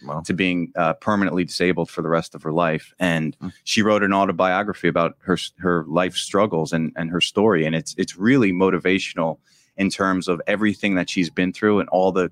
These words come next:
Speaker 2: obstacles that she's overcome. And she's a religious, uh, person, and, you know, that's a big part of her story. Um, so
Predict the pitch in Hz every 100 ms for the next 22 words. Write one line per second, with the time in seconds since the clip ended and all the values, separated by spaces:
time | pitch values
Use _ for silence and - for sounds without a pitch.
0 | _ 92 92 - - 101 92 90 - 90
1 | 87 82 78 - 87 104 - _ _ -
2 | 92 87 98 90 90 95 98 98 - -
3 | 95 87 104 95 - 98 87 82 - 95
4 | 85 82 87 - 78 90 - - 92 -
5 | 87 - 90 - 85 85 95 107 _ -
6 | - _ - 98 95 90 87 _ - 113
7 | 101 98 95